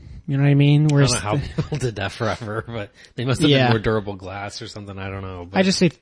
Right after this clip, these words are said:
Speaker 1: thin light bulbs for the convenience. I think they look pretty good here. So.
Speaker 2: All right, so, uh, sticking with the lights here. Colored lights or white lights? Like,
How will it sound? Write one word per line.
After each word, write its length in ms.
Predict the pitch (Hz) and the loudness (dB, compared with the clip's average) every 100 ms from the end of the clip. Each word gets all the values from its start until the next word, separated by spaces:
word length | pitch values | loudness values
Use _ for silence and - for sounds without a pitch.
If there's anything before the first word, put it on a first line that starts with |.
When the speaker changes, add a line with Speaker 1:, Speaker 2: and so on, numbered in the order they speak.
| - | 0
Speaker 1:
thin 160 | 156 143 | 4 6
light 200 | 135 127 | 4 6
bulbs 280 | 127 123 - | 4 2 0
for 80 | 120 | 0
the 60 | |
convenience. 680 | 113 113 113 117 117 117 - - _ | 2 4 4 4 4 0 -8 -20 _
I 60 | 170 | 0
think 120 | 185 | 2
they 100 | 127 | 4
look 180 | 117 - | 2 0
pretty 180 | 113 110 | -4 0
good 160 | 110 | -2
here. 300 | 107 113 113 - - - - - - | 0 0 0 -6 -20 -20 -20 -14 -6
So. 200 | 123 113 - _ _ _ _ _ | -6 -6 -12 _ _ _ _ _
Speaker 2:
All 80 | 107 | -6
right, 280 | 104 92 - | -4 -4 -6
so, 400 | - 151 127 107 _ _ _ | 0 2 2 -2 _ _ _
uh, 40 | 151 139 135 _ _ _ | -20 -20 -20 _ _ _
sticking 380 | - - 131 131 | -6 -6 -4 -6
with 120 | 113 | -6
the 60 | |
lights 300 | 117 113 104 - | -8 -8 -10 -12
here. 320 | 110 98 - _ _ _ _ _ _ - | -12 -12 -16 _ _ _ _ _ _ -12
Colored 380 | - 151 160 131 | -4 -2 -2 -4
lights 580 | 127 127 113 - - _ _ _ _ | -6 -8 -10 -18 -20 _ _ _ _
or 140 | 120 107 | -18 -12
white 260 | 110 104 | -12 -12
lights? 460 | 90 87 98 - - - 110 | -16 -18 -20 -20 -20 -16 -16
Like, 180 | 98 | -16